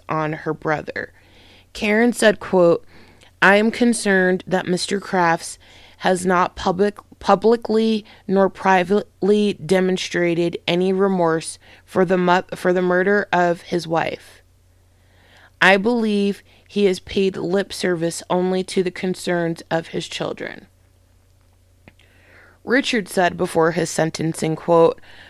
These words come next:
"A great deal has been said about my apparent lack of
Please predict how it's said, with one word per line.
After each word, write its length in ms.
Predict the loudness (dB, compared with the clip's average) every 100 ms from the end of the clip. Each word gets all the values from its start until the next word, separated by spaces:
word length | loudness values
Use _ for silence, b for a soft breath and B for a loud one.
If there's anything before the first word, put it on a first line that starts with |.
| B
"A 80 | -4
great 420 | 0 2 2 2
deal 300 | 2 4 4
has 180 | 2 -4
been 180 | -4 -6
said 360 | -2 0 0 -2
about 420 | -2 0 0 0
my 340 | 0 0 0 -2
apparent 540 | -6 -6 -4 -4 -4
lack 340 | -2 -2 -2 -4
of 160 | -4